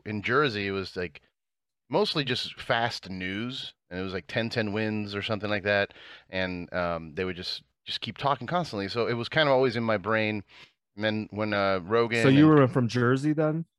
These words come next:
Speaker 1: Yeah, I was born in Jersey, um, lived there for about fourteen, fifteen years,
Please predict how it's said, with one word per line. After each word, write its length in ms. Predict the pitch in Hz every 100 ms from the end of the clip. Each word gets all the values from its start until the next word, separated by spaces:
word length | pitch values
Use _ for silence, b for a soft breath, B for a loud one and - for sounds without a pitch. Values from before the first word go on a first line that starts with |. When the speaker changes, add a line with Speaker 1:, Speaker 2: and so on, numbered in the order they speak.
| _ _ -
Speaker 1:
Yeah, 160 | 135
I 40 | 139
was 160 | 151
born 240 | 143 175 185
in 100 | 127
Jersey, 540 | 127 127 117 117 107 _ b _ _ _ -
um, 600 | 104 101 98 95 95 - _ _ -
lived 260 | 135 120
there 220 | 127 123
for 160 | 120 117
about 240 | 107 101
fourteen, 640 | - 120 113 - 110 107 101
fifteen 440 | 110 - 110 98
years, 500 | 95 92 90 - -